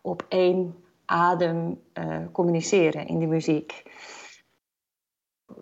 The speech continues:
Nou ja, als vocal coach heb ik heel veel gewerkt natuurlijk als, eh, vocale voorbereider voor producties.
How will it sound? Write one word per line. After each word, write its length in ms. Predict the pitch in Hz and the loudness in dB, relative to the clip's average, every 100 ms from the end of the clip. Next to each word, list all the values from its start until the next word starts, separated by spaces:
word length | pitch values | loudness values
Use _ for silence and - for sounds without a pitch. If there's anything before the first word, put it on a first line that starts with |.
| - | -10
Nou 120 | 196 | -2
ja, 120 | 185 170 | 0 0
als 180 | 185 | -2
vocal 320 | - 180 180 175 | 0 0 0 0
coach 340 | 214 226 226 | 2 2 0
heb 180 | 202 190 | -8 -8
ik 80 | - | -4
heel 380 | 196 233 262 | 2 4 4
veel 160 | 220 196 | 2 -4
gewerkt 440 | - 185 220 240 | -6 -2 -2 -2
natuurlijk 500 | 214 170 180 175 170 - | -6 -4 -2 -2 -4 -6
als, 560 | 175 170 170 - - | -4 -2 -6 -12 -12
eh, 480 | - 180 175 175 175 - | -10 -6 -4 -4 -4 -6
vocale 640 | - 185 175 202 226 214 | -2 0 2 4 4 4
voorbereider 800 | 208 214 240 214 180 170 170 170 | 0 0 2 2 0 -2 -4 -8
voor 160 | - 175 | -10 -8
producties. 800 | 175 180 180 - - - - | -6 -4 -6 -10 -14 -14 -16